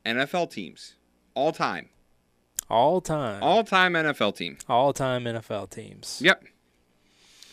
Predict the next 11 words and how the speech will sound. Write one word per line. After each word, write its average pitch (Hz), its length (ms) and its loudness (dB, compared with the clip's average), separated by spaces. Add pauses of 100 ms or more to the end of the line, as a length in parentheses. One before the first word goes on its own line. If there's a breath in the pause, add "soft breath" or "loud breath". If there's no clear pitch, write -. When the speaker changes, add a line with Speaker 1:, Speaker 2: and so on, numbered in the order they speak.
(300 soft breath)
Speaker 2:
So - 160 -8
we 127 80 0
Speaker 1:
And 107 640 -4
Speaker 2:
got - 60 -20 (120)
quarterbacks, 139 800 4
running 131 380 0
backs. - 840 0 (500)
Speaker 1:
Quarterback, 214 420 2
running 196 200 0
back, 185 380 -2 (320)
uh, 123 640 0